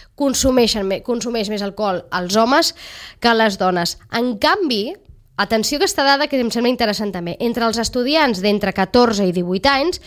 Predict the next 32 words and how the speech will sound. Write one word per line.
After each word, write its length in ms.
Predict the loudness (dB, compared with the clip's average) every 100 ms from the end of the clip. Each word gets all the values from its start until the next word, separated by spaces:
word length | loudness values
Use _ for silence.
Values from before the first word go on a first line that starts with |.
| -20 -16 -2
el 140 | -2 0
consum, 460 | -2 2 4 4 0
que 80 | -10 -8
també 460 | -4 0 2 2 2
n'hi 160 | 2
ha 140 | 2 2
i 80 | 0
és 80 | -4
existent, 560 | -6 -4 -4 0 2 2 -2 -12 -6
se 160 | 0 0
situa 380 | 0 2 4 4
al 80 |
cinquanta-tres 640 | 2 -2 0 0 -2 -2 -2
per 160 | 0 0
cent, 240 | 0 0
per 80 | 0
tant, 160 | 0 -2 0
baixa 260 | -2 -2
una 80 | -6
miqueta 400 | -6 -4 -4 -4 -6
respecte 400 | -8 -6 -6 -4
a 20 |
aquest 240 | -4 -4
seixanta 320 | -4 -4 -4 -4
per 140 | -4
cent 240 | -2 -2 -2 -8 -20 -10
que 80 | -8
s'incrementa 640 | -6 -4 0 0 0 0
en 60 | 0
edat 160 | 2
més 100 | 2 2
adulta, 420 | 2 0 2